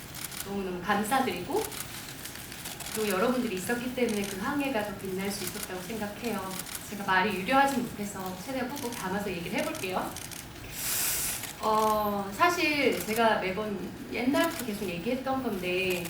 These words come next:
참 부족한 사람이거든요, 저는. 전 노력을 계속 해야 되고 채찍질 해야 되는 사람인데 그래서 제 기준이 되게 높아요. 그래서 되게 진지하거든요. <laughs> 그래서 잭이라는 인물과 메리가 되기 쉽지는 않았어요.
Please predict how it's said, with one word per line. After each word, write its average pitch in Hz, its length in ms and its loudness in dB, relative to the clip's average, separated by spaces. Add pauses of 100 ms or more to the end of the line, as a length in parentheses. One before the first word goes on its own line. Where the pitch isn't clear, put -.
(880)
참 277 320 0
부족한 285 1000 6
사람이거든요, 302 640 6
저는. 190 640 -2 (160)
전 220 180 -2
노력을 233 320 4
계속 202 320 -2
해야 311 220 0
되고 247 180 0
채찍질 254 460 -6
해야 277 200 -2
되는 240 240 0
사람인데 214 720 -2
그래서 208 220 -2
제 208 140 -4
기준이 202 320 -4
되게 196 160 -4
높아요. 170 540 -6 (1300)
그래서 202 160 -6
되게 208 160 -4
진지하거든요. 233 920 2 (540)
<laughs> - 460 -10
그래서 226 360 4
잭이라는 247 460 4
인물과 196 380 0
메리가 180 380 -4
되기 175 260 -4
쉽지는 311 420 -2
않았어요. 170 440 -4